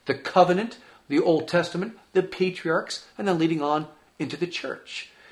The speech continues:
So Isaiah seven fourteen has this,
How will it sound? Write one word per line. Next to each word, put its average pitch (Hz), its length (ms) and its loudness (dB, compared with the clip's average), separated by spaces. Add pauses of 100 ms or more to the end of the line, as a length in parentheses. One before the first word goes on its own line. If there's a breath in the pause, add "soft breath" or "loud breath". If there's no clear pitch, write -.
(260 soft breath)
So - 380 6 (460 soft breath)
Isaiah 185 460 6
seven 208 320 0
fourteen 180 520 0
has 156 500 -2 (120)
this, 151 640 0